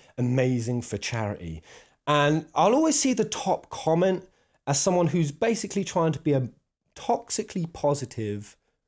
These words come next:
moral high grounder. And what, what I mean by that is I so often see the top comment being, "How can anyone laugh at these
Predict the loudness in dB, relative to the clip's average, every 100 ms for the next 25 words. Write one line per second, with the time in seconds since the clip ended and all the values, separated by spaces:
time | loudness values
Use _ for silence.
0 | _ _ -6 0 2 2 2 -2 -6 -4
1 | 0 2 0 -6 -8 -8 -10 -10 -12 _
2 | _ 0 4 4 4 4 4 4 4 4
3 | 2 0 -2 0 0 2 -2 -2 -4 -2
4 | -4 -2 -6 -4 -4 -2 -2 -4 -8 -16
5 | -20 _ _ _ _ _ -6 0 0 0
6 | -6 0 0 0 -2 -2 0 0 2 0
7 | -2 -6 -8 _ -8 -6 -6